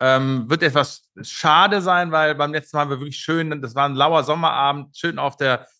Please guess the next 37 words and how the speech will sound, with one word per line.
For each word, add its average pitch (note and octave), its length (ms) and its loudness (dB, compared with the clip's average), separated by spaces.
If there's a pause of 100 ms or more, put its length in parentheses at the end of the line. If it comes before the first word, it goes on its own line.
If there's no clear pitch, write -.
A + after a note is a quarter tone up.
(120)
auf - 140 -8
der C3 100 -2
Straße D#3 480 0
gestanden D3 540 -4
und C3 160 -10
schön D3 200 -6
getrunken, C#3 400 -12
gegessen C3+ 460 -4
und C3 140 -10
so. B2+ 100 -4
Das B2 160 -6
war A#2+ 140 -6
wirklich C3 180 -16
total A#2 320 -4
nett. D3+ 220 -2 (400)
Diesmal C#3+ 260 2
werden C#3 120 2
wir C3+ 60 2
es C3 120 -4
halt A#2 180 -2
drin D#3+ 220 0
machen E3 320 0
müssen, C#3+ 480 -8 (340)
aber, B2 680 4
ähm, A#2+ 460 -2
da B2 120 0
freuen D#3+ 220 0
wir C3+ 80 0
uns B2 100 -4
halt B2 160 -6
auf A2 100 -8
jeden B2+ 160 -6
Fall A2+ 140 -4
schon G#2+ 160 -10
sehr G#2 260 -2
wieder F2 160 -8
drauf. - 340 -16